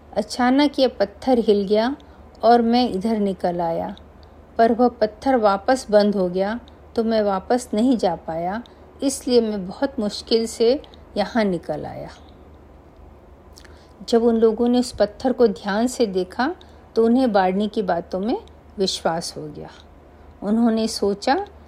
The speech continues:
कि वे इस पत्थर के मैकेनिज्म को तोड़ देंगे ताकि फिर कोई अब अंदर ना आ सके। फिर वे लोग टनल से होते हुए गुफा में चले गए।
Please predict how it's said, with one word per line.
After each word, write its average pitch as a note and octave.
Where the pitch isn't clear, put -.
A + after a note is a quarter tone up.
कि A#3
वे A3
इस -
पत्थर G#3+
के B3+
मैकेनिज्म F#3
को F4+
तोड़ A#3
देंगे F3+
ताकि G3
फिर C#4+
कोई G#3+
अब F#3+
अंदर F3
ना F#3
आ G3+
सके। -
फिर E4
वे A#3
लोग G#3
टनल F#3+
से G3+
होते F#3+
हुए B3+
गुफा F#3+
में F3
चले -
गए। D3